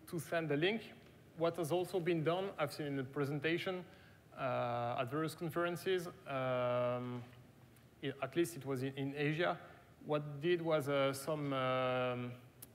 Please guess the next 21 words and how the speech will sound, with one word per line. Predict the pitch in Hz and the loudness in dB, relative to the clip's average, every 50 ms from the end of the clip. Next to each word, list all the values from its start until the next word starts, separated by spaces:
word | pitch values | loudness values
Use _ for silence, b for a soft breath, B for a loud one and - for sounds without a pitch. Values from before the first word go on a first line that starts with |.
| - - | -10 -4
uh, | 123 120 120 117 113 117 113 - | -2 0 0 2 0 0 -2 0
provider | - 156 147 151 151 160 160 170 175 170 165 | 0 4 6 6 6 8 8 6 6 6 4
were | 160 147 131 131 131 135 - | 4 6 6 6 6 6 4
attacked | 143 139 - 156 151 147 - | 2 4 4 2 2 2 0
onto | 143 135 - 139 | -4 -4 -2 -2
the | 127 127 123 | -2 0 0
D | 120 135 147 | 2 2 2
N | 143 147 | 4 4
S, | 151 170 175 - - B B B B B B - | 4 4 2 0 -6 B B B B B B -4
and | 143 135 135 135 135 135 135 - - 127 | -2 0 0 0 -2 -2 -4 -8 -4 0
the | 143 143 | 2 2
attacker | 143 143 165 160 - 175 170 170 170 - - - - - - 147 | 2 2 2 2 4 4 4 4 2 -2 -8 -16 -20 -10 -2 0
reroute | 151 170 165 160 170 180 170 - - | 2 4 4 6 4 4 2 0 -4
the | 147 139 | -4 -2
D | 131 131 156 | 0 0 0
N | 156 165 | 0 0
S | 170 - | -2 -4
traffic, | - - - 170 165 - 196 196 196 - - - - - - | -4 0 2 2 4 4 2 -2 -2 -4 -10 -18 -14 -10 -6
and | 131 127 | -4 0
then | 123 147 160 156 | 2 2 2 4
they, | 147 143 139 | 4 2 2